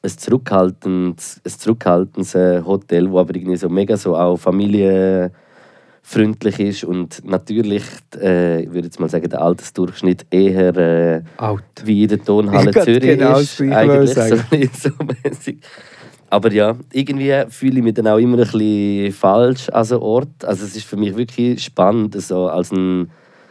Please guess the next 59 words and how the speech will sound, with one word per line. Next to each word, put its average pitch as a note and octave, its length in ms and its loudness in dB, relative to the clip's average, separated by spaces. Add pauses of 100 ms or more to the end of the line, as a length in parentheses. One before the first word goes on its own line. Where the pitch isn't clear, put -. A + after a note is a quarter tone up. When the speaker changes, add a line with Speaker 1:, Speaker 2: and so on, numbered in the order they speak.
(1080)
Speaker 1:
wie B2+ 80 2
ein C#3 80 4
Film A2+ 460 0
eben. G2 200 0
Ich - 140 -6
bin, G2+ 140 -10
ich G2+ 140 -12
bin B2 120 -4
dann G#2+ 140 0
wie A#2 100 -2
drei A2+ 260 -4
Tage G#2+ 340 2
auf, - 200 -16
am F#2+ 500 0
Schauen A2 580 2
und, F#2 240 0
und F#2+ 280 -8
Aufnehmen G#2 600 2
und F#2+ 140 -4
alles. F#2+ 440 -2
Aber F#2+ 280 -4
als G2 100 -2
ich F#2 60 -2
dann F#2+ 140 -6
wieder F#2+ 160 -8
so F#2+ 160 -8
wie F#2+ 140 -8
heimgekommen G#2+ 460 0
bin, G#2+ 220 0
habe G#2+ 140 2
ich G#2+ 80 2
auch A2 100 0
so - 160 -18
gedacht, G2+ 300 -4
wow, F#2 160 2
es F2+ 120 -4
ist F#2 120 -6
einfach F#2 260 0
schon F#2+ 380 0
auch F2 360 0
an E2 120 -2
dem F2+ 220 0
Ort, F2 280 0
wo F2+ 80 -4
du E2+ 100 -6
es F2 60 -2
einfach G2 180 -4
so G2 100 -4
eingerichtet F#2+ 640 -8
hast, F2 160 0
wie F#2 60 -10
du F2+ 60 -6
es - 120 -16
dir F2 120 -8
eingerichtet F#2 480 -8
hast, E2 300 -8
einfach E2 280 -8
am D#2 120 -4
schönsten. D#2 500 -8